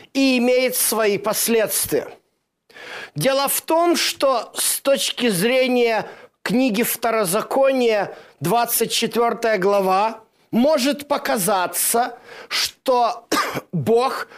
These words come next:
разрешает развод в Ветхом Завете. Речь здесь идет о разводном письме, которое муж должен выписать своей жене, с которой разводится.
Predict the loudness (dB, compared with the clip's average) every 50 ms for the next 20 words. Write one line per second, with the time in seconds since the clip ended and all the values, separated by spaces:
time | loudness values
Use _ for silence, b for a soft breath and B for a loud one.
0 | B B B 0 0 0 0 0 0 0 0 0 0 0 0 0 0 0 2 2
1 | 2 2 0 -4 -10 B B B B B 0 0 2 0 0 0 0 0 2 2
2 | 2 2 0 -2 -8 -8 -6 -4 0 0 0 0 0 -2 -4 -2 0 0 0 0
3 | 0 0 0 0 0 0 0 -2 0 0 -2 -2 -2 -6 -16 _ _ _ _ _
4 | _ _ _ _ _ _ b b b b b b b 0 2 2 2 0 0 -4
5 | -4 -2 0 0 0 0 0 -2 0 0 2 2 2 0 -2 -6 -4 -2 0 0
6 | -2 -2 B B B B -2 0 0 0 0 -2 -2 0 0 0 0 0 2 2
7 | 2 0 0 -2 -2 -4 -2 0 0 0 0 0 0 -2 -4 -2 0 0 0 2
8 | 2 2 0 0 -2 B B B B B 0 2 4 4 2 2 0 -4 B B
9 | B B -2 0 0 2 2 0 0 0 0 0 2 0 0 0 -2 -2 -2 0
10 | 0 -2 -2 -2 -4 -4 -2 0 0 2 2 2 0 0 0 -2 -2 0 0 0
11 | 0 0 0 -2 -2 -2 -4 -2 0 0 0 2 2 0 0 0 0 0 0 0
12 | 0 2 2 2 0 -2 -4 -4 -8 -8